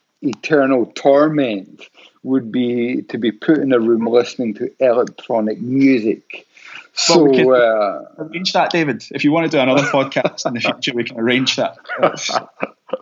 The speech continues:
Speaker 1: I'll, I'll get one of my cogs. Martin, it has been so good to talk to you. I,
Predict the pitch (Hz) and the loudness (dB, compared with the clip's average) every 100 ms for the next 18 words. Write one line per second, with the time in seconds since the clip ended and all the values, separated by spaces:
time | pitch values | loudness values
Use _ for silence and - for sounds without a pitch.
0 | - - - - - 123 127 139 139 135 | -6 -6 -6 -10 -2 0 2 2 2 2
1 | 143 139 139 127 117 131 117 117 - - | 2 2 2 -2 -2 0 0 -2 -8 -20
2 | - - 143 156 147 147 139 156 143 139 | -16 -4 2 2 2 -2 -4 -2 -2 -2
3 | 127 131 123 - 156 139 139 135 - 107 | -4 -4 -4 0 2 4 2 0 -8 -6
4 | - 127 - - 131 127 135 139 135 | 0 0 0 -2 0 2 2 2 2